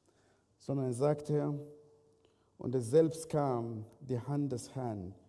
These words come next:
über ihn.“ Gott hat ihn berührt. Er hat gespürt, dass Gott eine Rolle in seinem Leben spielt.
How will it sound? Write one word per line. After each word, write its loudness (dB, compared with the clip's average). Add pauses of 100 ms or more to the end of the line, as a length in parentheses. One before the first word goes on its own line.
(500)
über 0 (400)
ihn.“ -8 (1600)
Gott 0
hat -6
ihn -4 (600)
berührt. -6 (2000)
Er -4
hat 0
gespürt, -4 (680)
dass -8
Gott 0
eine -4
Rolle 0
in -6
seinem -6
Leben -6 (880)
spielt. -14